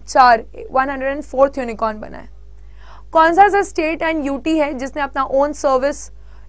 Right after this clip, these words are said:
इंटरनेट सर्विस प्रोवाइड शुरू, प्रोवाइडर शुरू कर दिया है? Department of Telecommunication ने इनको लाइसेंस दिया है, यह है केरला। ठीक है, फर्स्ट एवर नेल्सन मंडेला डे किस दिन मनाया जाता है?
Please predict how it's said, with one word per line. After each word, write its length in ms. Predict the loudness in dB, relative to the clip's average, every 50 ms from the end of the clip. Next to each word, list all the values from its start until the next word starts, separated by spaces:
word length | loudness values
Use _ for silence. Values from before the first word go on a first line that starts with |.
| -6
इंटरनेट 460 | -4 -4 -2 -2 -2 0 0 0 0 0
सर्विस 460 | 0 0 0 2 0 0 -2 -4 -6
प्रोवाइड 460 | -4 -2 2 4 4 4 4 0 -6
शुरू, 300 | -12 -10 -8 -6 -6 -6
प्रोवाइडर 500 | -8 -8 -6 -4 0 0 0 0 0 -2
शुरू 240 | -4 -4 -8 -8 -4
कर 180 | -2 -2 -2
दिया 220 | -2 0 2 2 2
है? 120 | 2 0
Department 420 | -4 -4 -4 -4 -4 -4 -8 -6 -6
of 80 | -6
Telecommunication 800 | -6 -4 -4 -4 -4 -4 -6 -8 -8 -10 -6 -6 -6 -6 -6 -10 -10 -12 -16 -18 -18 -20 -18 -10 -8
ने 60 | -6
इनको 180 | -6 -4 -4 -4
लाइसेंस 580 | -4 -2 0 0 0 0 -2 -4 -6 -6 -6
दिया 220 | -6 -4 0 0 0
है, 220 | 0 0 -4 -6
यह 80 | -4 -2
है 120 | -2 -2
केरला। 560 | -4 -6 -6 -2 0 0 2 2 0 -2 -2 -12 -16 -20 -20 -20 -20 -20 -20 -20 -20 -20 -20 -20 -20 -18 -12
ठीक 200 | -12 -12 -8 -8
है, 100 | -10 -10 -10 -18 -18 -20 -20 -20 -20 -20 -20 -20 -18 -14 -4 4
फर्स्ट 400 | 8 8 8 8 6 2 -10 -12 -4 -2
एवर 380 | 0 2 2 2 2 2 0 -4 -10 -20 -20 -20 -20 -20 -20 -20 -20 -20 -20 -20 -18 -14 -10
नेल्सन 720 | -8 -4 -2 0 0 0 -2 -4 -4 -4 -2 -2 -2 -2 -2
मंडेला 600 | -2 -4 -4 -4 -4 -2 -2 -2 0 0 -2 -2
डे 400 | -2 2 2 2 2 2 -2 -8 -16 -18 -20 -20 -20 -20 -20 -20 -20 -20 -10 2 4
किस 200 | 6 6 6 4
दिन 260 | 0 -2 -2 -2 0
मनाया 360 | -2 0 0 0 0 0 -2
जाता 320 | -2 -4 -4 -6 -6 -10 -12
है? 160 | -12 -14